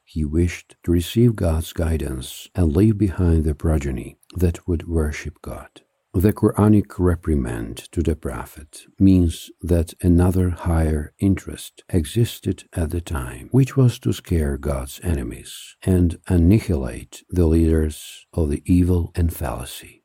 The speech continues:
If the Prophet had the captives of Badr killed, the resistance of Quraysh would have weakened because of the destruction of their leaders and warmongers.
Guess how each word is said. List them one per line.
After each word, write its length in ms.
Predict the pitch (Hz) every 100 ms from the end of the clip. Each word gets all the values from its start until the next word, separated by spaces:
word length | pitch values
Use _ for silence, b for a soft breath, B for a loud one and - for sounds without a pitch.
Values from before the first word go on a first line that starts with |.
| _ -
If 320 | 107 110 -
the 200 | 95 90
Prophet 540 | 85 87 78 - 73 -
had 300 | - 73 67 -
the 140 | -
captives 580 | 85 90 85 90 80 - -
of 160 | 85 71
Badr 300 | 80 73 76 -
killed, 460 | 95 69 60 - -
the 120 | 90
resistance 840 | 90 87 123 - 82 67 - - -
of 180 | 78 -
Quraysh 600 | 80 82 101 95 - -
would 300 | 80 87 117
have 280 | 85 90 80
weakened 720 | 69 87 82 - - - - -
because 580 | 107 110 101 92 85 -
of 220 | 92 85
the 220 | 80 78 -
destruction 880 | 87 - 95 85 - - 87 85 87
of 200 | - 80
their 180 | 82 78
leaders 720 | 80 90 87 82 80 - - -
and 160 | 87 80
warmongers. 1200 | 76 78 78 - - 67 65 64 62 - -